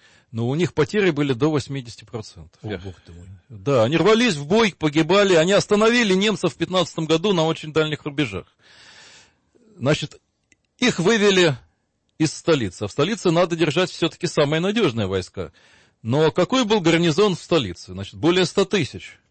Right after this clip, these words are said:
Speaker 1: Значительно больше, чем сто тысяч. Это были все новобранцы, Молодые люди, вот мы, мы говорим, солдаты Петроградского гарнизона. Это были такие солдаты, которые ни в одном сражении не участвовали. А участвовать не хотели.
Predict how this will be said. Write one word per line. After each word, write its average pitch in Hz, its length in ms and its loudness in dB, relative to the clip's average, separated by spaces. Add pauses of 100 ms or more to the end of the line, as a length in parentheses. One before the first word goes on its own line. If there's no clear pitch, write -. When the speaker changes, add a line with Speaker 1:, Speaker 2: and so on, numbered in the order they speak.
(400)
Speaker 1:
Значительно 117 560 -2
больше, 101 320 -6
чем 101 220 -10
сто 101 260 -6
тысяч. - 840 -8 (400)
Это 156 200 0
были 196 220 4
все 247 240 0
новобранцы, 160 840 2 (960)
Молодые 180 440 2
люди, 135 540 0
вот 131 200 -12
мы, 139 180 -4
мы 135 140 -6
говорим, 135 280 0
солдаты 160 540 0
Петроградского 151 760 -2
гарнизона. 147 580 0
Это 143 100 -6
были 165 160 2
такие 180 280 -2
солдаты, 175 380 0
которые 165 320 -2
ни 156 80 -2
в 147 60 0
одном 156 200 0
сражении 156 480 -2
не 160 120 -2
участвовали. 95 640 -8 (1080)
А 160 140 2
участвовать 240 720 4
не 208 160 2
хотели. 175 760 2